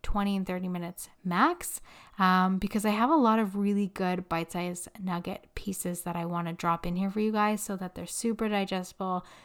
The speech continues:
super binge-worthy. I do have a bunch of incredible guests coming up as well that I have some archived interviews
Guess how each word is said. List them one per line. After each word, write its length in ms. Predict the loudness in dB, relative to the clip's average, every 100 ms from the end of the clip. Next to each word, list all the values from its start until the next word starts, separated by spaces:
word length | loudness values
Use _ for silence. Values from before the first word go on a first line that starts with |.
| _
super 380 | -4 0 2 2
binge-worthy. 800 | 2 0 -2 -2 -2 -2 -4 -8 -18 -16 -6
I 100 | -2
do 200 | 0 2
have 260 | 4 2 -2 -10
a 100 | -6
bunch 360 | -4 0 2 2 0
of 120 | -4
incredible 720 | -4 -6 -8 -2 0 2 0
guests 380 | 2 0 0 -6
coming 340 | -4 -2 -2
up 200 | -2 -4
as 160 | -4 -2
well 260 | 4 4 4
that 140 | 0
I 80 | 0
have 180 | 0 -4
some 140 | -6
archived 540 | -4 -4 -2 -2 0 0
interviews 720 | -2 -2 -2 -2 -2 -4